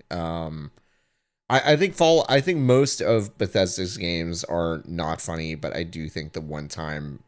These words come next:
Obsidian did take a spin with it, uh, even though there's a little bit of a dark cloud over that <laughs> game now, in a way. Uh, but, uh, I think that game is really funny.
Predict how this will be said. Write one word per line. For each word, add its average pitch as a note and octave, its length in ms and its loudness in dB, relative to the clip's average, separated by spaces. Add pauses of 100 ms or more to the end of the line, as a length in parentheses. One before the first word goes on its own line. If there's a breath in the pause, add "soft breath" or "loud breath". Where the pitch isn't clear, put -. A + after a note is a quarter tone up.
(160)
Obsidian C#2+ 500 -10
did C2 180 -14
take A#1+ 200 -12
a - 40 -16
spin B1 300 -12
with - 180 -14
it, G1+ 200 -10 (160)
uh, G#1+ 340 -8 (800)
even D3+ 220 4
though A#2+ 120 6
there's G#2 400 0
a G2+ 80 0
little A#2 260 -2
bit G2 140 -4
of D2+ 80 -8
a D#2+ 60 -8
dark D#2 280 -10
cloud D#2 300 -4
over D#2 240 -8
that D#2+ 380 -4
<laughs> B2 100 -6
game B2 540 2
now, A#2 300 2 (220 loud breath)
in B2+ 140 4
a B2+ 60 4
way. A#2+ 320 4 (260 soft breath)
Uh, B2+ 420 8
but, G#2+ 340 4
uh, G#2 460 6
I A2+ 160 4
think A2 160 -2
that F#2+ 120 0
game E2 180 -4
is E2 140 -8
really A#1+ 180 -8
funny. B1 340 -10